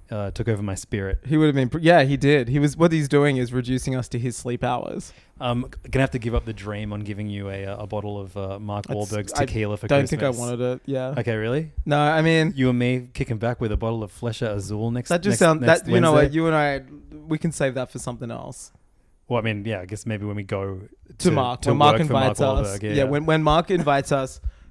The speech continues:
Speaker 2: to, before he sues us for selling his likeness on merchandise.
Speaker 1: Yep.
Speaker 2: Uh, which you can buy right now on hey fam boys dot shopify dot com.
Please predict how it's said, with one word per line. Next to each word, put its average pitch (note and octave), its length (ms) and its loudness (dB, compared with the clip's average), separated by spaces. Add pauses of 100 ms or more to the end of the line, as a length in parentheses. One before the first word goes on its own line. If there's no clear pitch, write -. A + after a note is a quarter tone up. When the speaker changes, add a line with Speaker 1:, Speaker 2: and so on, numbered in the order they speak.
(160)
Speaker 2:
to, D3 160 -4
before C#3 580 -4
he B2+ 160 -8
sues B2 340 -10
us B2 220 -8
for C3 80 -8
selling A#2+ 320 -10
his B2 160 -8
likeness A#2 440 -8
on A#2+ 140 -10
merchandise. A#2+ 760 -6
Speaker 1:
Yep. A2 240 -4 (340)
Speaker 2:
Uh, B2+ 140 -2
which B2 220 -2
you B2 40 -10
can C3+ 120 -2
buy B2 200 -4
right A#2+ 240 -6
now A#2 260 -8
on A2+ 100 -10
hey B2+ 280 -6
fam A#2+ 300 -6
boys A#2+ 380 -6
dot A#2 400 -8
shopify - 680 -10
dot B2 200 -14
com. C3+ 340 -10